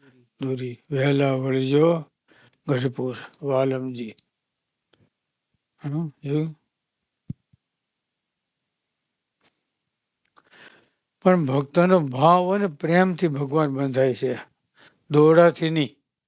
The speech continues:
શું કીધું? ભગવાન દોરડાથી બંધાતા નથી. ભક્તનો ભાવ અને પ્રેમ, પ્રેમરૂપી દોરડું, એ?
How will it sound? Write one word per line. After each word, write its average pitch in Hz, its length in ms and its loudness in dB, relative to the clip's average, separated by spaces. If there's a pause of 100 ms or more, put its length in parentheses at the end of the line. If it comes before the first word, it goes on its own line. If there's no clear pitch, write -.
(1300)
શું 165 240 -2
કીધું? 139 480 0 (1700)
ભગવાન 160 460 2
દોરડાથી 156 500 4
બંધાતા 165 560 0
નથી. 123 280 -8 (3000)
ભક્તનો 151 460 0
ભાવ 143 520 2
અને 147 140 -4
પ્રેમ, 131 520 -2 (1500)
પ્રેમરૂપી 165 680 2
દોરડું, 139 540 2
એ? 165 240 -6